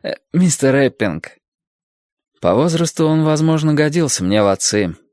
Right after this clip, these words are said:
но называть меня Джейком у него не получалось. «И у вас тоже, Гарри».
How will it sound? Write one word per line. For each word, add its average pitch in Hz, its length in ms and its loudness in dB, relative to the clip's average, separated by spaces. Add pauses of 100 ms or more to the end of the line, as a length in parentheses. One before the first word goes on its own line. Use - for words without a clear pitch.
(140)
но 117 360 0
называть 113 520 -2
меня 107 260 -2
Джейком 123 560 -4
у 104 60 -2
него 92 400 -4
не 87 220 -6
получалось. 80 920 -8 (1200)
«И 92 160 0
у 113 140 4
вас 139 260 0
тоже, 117 340 -2
Гарри». 110 440 -2